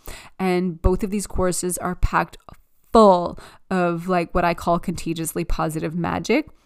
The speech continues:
So creating heart-centered goals, um, has a really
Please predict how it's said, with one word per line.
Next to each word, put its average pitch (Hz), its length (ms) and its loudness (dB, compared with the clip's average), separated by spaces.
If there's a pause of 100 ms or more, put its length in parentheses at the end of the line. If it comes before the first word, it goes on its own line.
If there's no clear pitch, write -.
(220)
So 185 360 0
creating 196 440 0
heart-centered 180 640 -4
goals, 247 520 -2 (460)
um, 175 500 2 (100)
has 185 480 -2
a 190 80 0
really 185 720 0